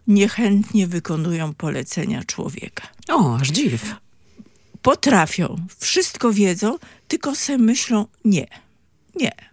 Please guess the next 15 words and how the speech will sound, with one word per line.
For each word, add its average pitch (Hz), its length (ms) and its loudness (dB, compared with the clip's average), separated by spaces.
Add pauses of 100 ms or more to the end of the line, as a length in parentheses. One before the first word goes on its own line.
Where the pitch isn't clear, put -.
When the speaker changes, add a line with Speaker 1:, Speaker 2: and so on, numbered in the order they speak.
(180)
Speaker 1:
to 359 120 -2
nie 277 180 2
dla 165 220 -2
mnie, 143 320 -8
ja 240 180 0
nie 247 160 2
będę 165 320 -2
tego - 240 -8
wykonywał". 151 560 -8 (420)
Proszę 269 280 0
państwa, 233 500 0
rasa 262 380 0
ta 254 160 -2
jest 202 260 0
bardzo 214 560 0